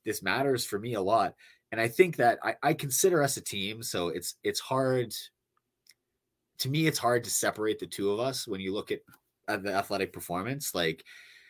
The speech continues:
I, I'm the hand that goes out on the floor and does the, the job. I go to the gym and I do the things, but she's kind of the think tank behind all of that stuff and the planning and things like that. So,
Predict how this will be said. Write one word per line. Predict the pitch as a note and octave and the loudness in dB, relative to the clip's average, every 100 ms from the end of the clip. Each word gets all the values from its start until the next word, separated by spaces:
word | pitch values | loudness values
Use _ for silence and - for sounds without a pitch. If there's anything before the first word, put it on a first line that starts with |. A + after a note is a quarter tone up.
| _ _ _ _ _ - | _ _ _ _ _ -6
I, | G#2+ A2+ A2+ A2 G#2+ G2 _ _ _ _ - | 0 4 4 4 0 -4 _ _ _ _ -6
I'm | A2 B2+ A#2+ | 0 0 0
the | A2+ | 0
hand | G#2+ G#2 A2+ G#2 | 0 0 0 0
that | G2+ - | -2 0
goes | G2+ F#2+ | 0 2
out | G2 | 0
on | G2 | -2
the | F#2 | -6
floor | - F#2 F#2 F2+ | -4 -2 0 -2
and | F2 | -2
does | F#2 F2+ | -2 -2
the, | F2+ E2+ _ _ _ _ | -4 -10 _ _ _ _
the | F#2+ | -4
job. | E2 E2+ E2 E2 D#2+ | 2 2 4 2 -2
I | F2 | -4
go | F2 | -2
to | F2+ | -2
the | E2+ | -2
gym | F2 E2 | -2 -2
and | E2+ | -4
I | |
do | E2 E2 | -4 -4
the | D#2+ | -4
things, | E2 D#2+ D#2 | -2 -2 -4
but | D2+ E2+ | -6 -6
she's | - A2 - | -4 -6 -4
kind | A2 F#2+ | -4 -2
of | E2+ | -4
the | E2+ | -6
think | F#2 F2 | -6 -8
tank | - F2 | -6 -6
behind | F2+ E2+ E2+ D#2+ | -6 -6 -4 -2
all | E2 | -2
of | D#2+ | -2
that | D#2 | -4
stuff | - E2+ E2 - | -4 -2 -2 -2
and | D#2+ | -8
the | D#2+ | -8
planning | - E2+ E2+ E2 | -4 -4 -2 -4
and | D#2+ | -6
things | E2 D#2 | -8 -8
like | D#2 D#2 | -8 -4
that. | E2 F2 G2+ | -2 -2 -4
So, | - D#2+ D2+ | -2 -2 -4